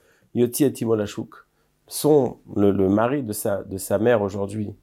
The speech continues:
déc-, décède sans enfant. Et puis, les gens vont dire, mais voilà, il a un fils, donc il n'y a pas besoin de faire Iboum. Mais lui, c'était le fils du premier. Donc, ça va induire les gens en erreur.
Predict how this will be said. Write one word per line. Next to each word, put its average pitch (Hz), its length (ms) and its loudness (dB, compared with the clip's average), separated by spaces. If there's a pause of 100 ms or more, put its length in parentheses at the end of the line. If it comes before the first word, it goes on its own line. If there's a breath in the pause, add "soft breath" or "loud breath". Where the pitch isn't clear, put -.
(160)
déc-, 113 440 0
décède 113 580 2
sans 95 320 -2
enfant. - 400 -4 (540 loud breath)
Et 113 140 2
puis, 135 300 0
les 104 160 0
gens 110 140 0
vont 101 140 -4
dire, 95 160 -6
mais 92 80 -4
voilà, 117 240 0
il 87 120 -2
a 85 60 -2
un 95 40 -4
fils, - 360 -10
donc 90 180 -6
il - 20 -2
n'y 90 60 -4
a - 20 -12
pas 95 60 -2
besoin 92 180 0
de 92 60 -6
faire 95 160 0
Iboum. 117 340 2
Mais 110 160 4
lui, 123 220 2
c'était 98 240 -6
le 92 60 -2
fils 107 240 -2
du 107 140 -6
premier. 151 460 0 (340 loud breath)
Donc, 123 480 2
ça 101 160 -6
va 95 180 0
induire 104 280 -2
les 101 60 -2
gens 117 140 -6
en 131 80 0
erreur. 127 340 0